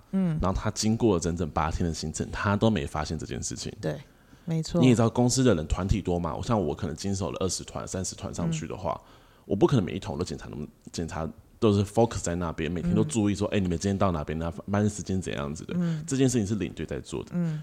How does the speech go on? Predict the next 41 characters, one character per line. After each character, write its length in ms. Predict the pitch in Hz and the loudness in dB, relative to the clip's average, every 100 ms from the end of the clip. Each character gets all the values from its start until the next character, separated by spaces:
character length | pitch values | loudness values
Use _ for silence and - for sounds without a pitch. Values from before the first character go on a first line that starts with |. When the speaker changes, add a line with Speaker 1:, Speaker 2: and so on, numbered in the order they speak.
| - | -6
Speaker 2:
也 80 | 95 | 2
就 120 | 110 | 6
是 0 | |
说， 100 | 135 | 6
领 100 | 104 | 6
队 120 | 82 | 2
这 80 | 104 | 2
八 280 | - 95 87 | 2 0 0
天 340 | 90 90 80 85 | -2 -4 -4 -4
内， 160 | 87 - | -6 -8
他 160 | - | -8
都 120 | 90 95 | -4 -4
完 240 | 80 76 | -2 -4
全 220 | 85 95 | -4 -4
没 140 | 78 87 | -2 -4
有 40 | |
看 180 | 73 87 | -4 -6
过 80 | 76 | -6
他 100 | - | -6
的 60 | - | -8
资 220 | - - | -10 -10
料。 200 | 50 - - - | -10 -10 -16 -6
Speaker 1:
对， 200 | 160 143 139 - | -4 -4 -8 -10
没 200 | 160 151 | -8 -4
错， 240 | 165 147 | -2 0
没 140 | 151 | 8
有。 80 | 196 | 8
Speaker 2:
领 80 | 160 | 12
队 140 | 160 | 12
们 460 | 143 113 87 62 50 - | 12 10 8 4 -2 2
交 200 | 113 123 | 4 6
团 220 | 110 85 | 4 2
是 100 | 104 | 0
真 300 | - 101 92 | -2 0 2
的 100 | 95 | 2
在 200 | 78 92 | 2 0
认 220 | 85 95 82 | 2 0 0
真 220 | 78 85 | -2 -2
要 100 | 82 | -2
交 280 | 78 78 76 | -4 -4 -4
团 220 | - - | -4 -8